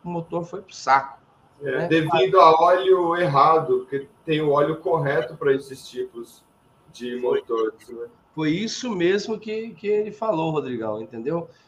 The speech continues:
Speaker 1: Então, o uso de óleo errado pode ter degradado ali o material da, da, da correia, tudo, e que com quarenta mil quilômetros foi pro saco. Então, assim,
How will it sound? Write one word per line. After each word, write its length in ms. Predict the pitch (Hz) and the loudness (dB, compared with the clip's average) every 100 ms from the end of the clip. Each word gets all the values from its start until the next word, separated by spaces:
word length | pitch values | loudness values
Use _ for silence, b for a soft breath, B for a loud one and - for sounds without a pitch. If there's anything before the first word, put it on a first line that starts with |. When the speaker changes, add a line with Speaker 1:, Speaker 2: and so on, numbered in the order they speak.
| b | b
Speaker 1:
Então, 160 | 151 | -4
o 160 | 156 165 | -2 -2
uso 220 | 208 196 | -2 -6
de 120 | 160 | 0
óleo 240 | 185 180 180 | 4 4 4
errado 560 | 143 147 170 180 185 - | 2 6 4 4 -6 -4
pode 280 | 170 160 156 | -4 -4 -6
ter 420 | 165 160 156 135 | -4 -4 -4 -6
degradado 840 | 131 156 170 151 127 156 160 143 | -8 -4 0 0 4 6 6 2
ali 240 | 127 151 | -2 -2
o 60 | 147 | -4
material 600 | 131 - 131 131 131 127 | -6 -8 -8 -2 0 0
da, 320 | 127 120 117 | 0 0 0
da, 340 | 117 113 107 104 | -2 -4 -4 -6
da 120 | 113 | -10
correia, 720 | - 117 123 147 160 135 - - | -12 -16 -8 -4 -2 -4 -6 -8
tudo, 260 | 165 160 - b b b - | -8 -8 -12 b b b -16
e 60 | |
que 140 | 175 208 | -12 -12
com 120 | - | -4
quarenta 480 | 220 190 214 226 226 | 2 2 2 -4 -6
mil 160 | 226 | -8
quilômetros 380 | 220 190 190 190 | -8 -6 -6 -4
foi 100 | 220 | -6
pro 120 | 226 | -6
saco. 400 | - 214 156 - _ _ - | -4 0 0 -2 _ _ -10
Então, 140 | 339 | -6
assim, 420 | 262 - 156 107 | -6 -4 -6 -6